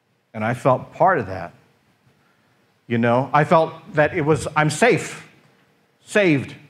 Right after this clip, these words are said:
And so to help that insecurity, I had to find people that weren't, and I, and I judged them. My, my view of things were a lot different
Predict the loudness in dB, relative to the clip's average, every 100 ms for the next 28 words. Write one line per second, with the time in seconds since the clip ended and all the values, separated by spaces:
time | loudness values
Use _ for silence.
0 | _ _ _ _ _ _ _ -6 -6 0
1 | 2 2 2 0 0 -4 -2 0 2 2
2 | 2 0 -2 -4 -4 2 2 2 0 -4
3 | -16 _ _ _ _ 0 2 2 -2 -2
4 | 0 0 0 0 0 -2 -4 -6 -16 _
5 | _ _ _ -10 -8 -8 -12 -20 _ _
6 | _ _ _ _ _ _ _ _ _ _
7 | -6 -4 -4 -6 -16 -10 -6 -4 -2 -4
8 | -4 -12 -20 _ _ _ _ _ _ _
9 | _ _ _ _ _ _ _ _ 0 2
10 | 2 2 2 0 2 4 6 4 4 2
11 | 2 2 2 0 -4 -12 -20 _ _ _
12 | _ _ _ _ _ _ _ -20 _ -4
13 | 0 2 2 4 2 2 -2 -2 -2 -2
14 | -8